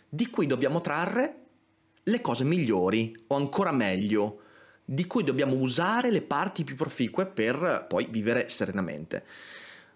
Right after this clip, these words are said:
Se ci pensiamo bene, noi tutti chiediamo agli altri permanenza, immutabilità. Noi vogliamo che gli altri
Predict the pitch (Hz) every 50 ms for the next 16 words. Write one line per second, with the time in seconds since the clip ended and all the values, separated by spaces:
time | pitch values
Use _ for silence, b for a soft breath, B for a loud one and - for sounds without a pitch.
0 | B _ _ - - 415 - - 220 135 131 127 123 - 127 113 110 104 98 101
1 | 87 - - 87 95 98 110 110 - - - 202 277 311 285 311 - 403 - -
2 | 156 147 - - - 139 127 123 127 123 127 127 127 127 123 123 - - - 156
3 | 160 147 131 123 139 104 - 101 110 113 110 - - - 160 190 208 - - -
4 | _ _ _ _ _ - 240 254 240 185 147 160 202 165 104 190 185 - - 98
5 | 90 - - _ _ _ - 226 254 254 226 214 180 - - 151 143 135 123 117
6 | - 160 143 113 87 - - - 151 165 151 127 117 131 127 127 139 151 135 107
7 | 101 - - 123 131 131 120 90 76 85 87 87 - - 117 -